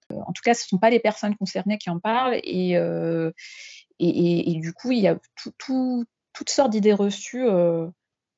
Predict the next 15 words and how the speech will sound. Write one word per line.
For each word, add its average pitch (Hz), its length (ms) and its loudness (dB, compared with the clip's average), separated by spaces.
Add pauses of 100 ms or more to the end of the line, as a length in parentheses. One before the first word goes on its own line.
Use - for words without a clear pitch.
(220)
euh, 160 280 -4
ben, 165 240 0
sont - 240 -4
prises 220 560 -2
co-, - 80 -6
un 180 120 2
peu 240 140 -4
comme 185 220 0
argent 170 240 0
comptant, 185 320 -4
ce - 80 -10
qui - 80 -4
est 180 40 4
assez 226 160 -2
curieux, 220 420 0